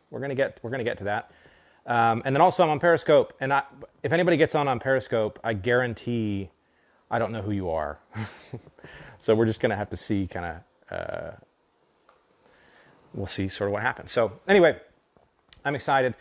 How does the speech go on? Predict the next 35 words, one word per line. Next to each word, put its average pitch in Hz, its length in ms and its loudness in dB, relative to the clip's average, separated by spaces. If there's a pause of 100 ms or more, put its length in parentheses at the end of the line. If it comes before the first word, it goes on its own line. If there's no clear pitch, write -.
(220)
We're 151 120 6
gonna 170 100 4
talk 156 220 4
about 131 320 2
a 127 40 -6
lot 120 160 2
of 110 60 -6
stuff 110 200 -4
today. 98 560 -6
Uh, 92 400 -6 (280)
again, 117 340 -2
just 113 160 -4
going 120 180 2
through 120 160 -4
my 104 140 -2
list 110 260 -2
of 92 80 -6
things 104 300 -6
that 92 140 -6
have 90 300 -10 (500)
caught - 280 0
my 110 160 -2
attention, 113 480 -4
caught 107 200 2
my 101 200 0
eye, 101 320 0
and 101 260 -6 (380)
today 135 720 4 (960)
caught 120 180 -2
my 107 140 -8
annoyance 90 580 -12 (320)
a - 60 -16
little 76 120 -14
bit. 71 160 -10 (720)
Um, 92 480 -2